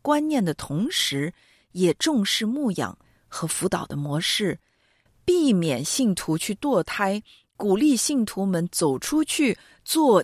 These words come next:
见证，能够成为社区、社会、整个国家制度的影响。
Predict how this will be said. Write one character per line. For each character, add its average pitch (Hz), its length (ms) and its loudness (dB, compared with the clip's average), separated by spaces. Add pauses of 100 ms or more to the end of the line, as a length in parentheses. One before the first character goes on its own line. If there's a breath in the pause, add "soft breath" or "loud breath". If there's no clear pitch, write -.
见 240 340 0
证， 214 300 0 (260 soft breath)
能 180 260 -2
够 214 160 2
成 196 420 -2
为 175 140 2
社 262 360 2
区、 220 320 -6
社 226 360 0
会、 190 360 -2 (320 soft breath)
整 165 240 -2
个 196 140 2
国 180 220 2
家 208 280 0
制 - 260 -2
度 170 160 -2
的 143 120 -6
影 143 280 -4
响。 - 260 -4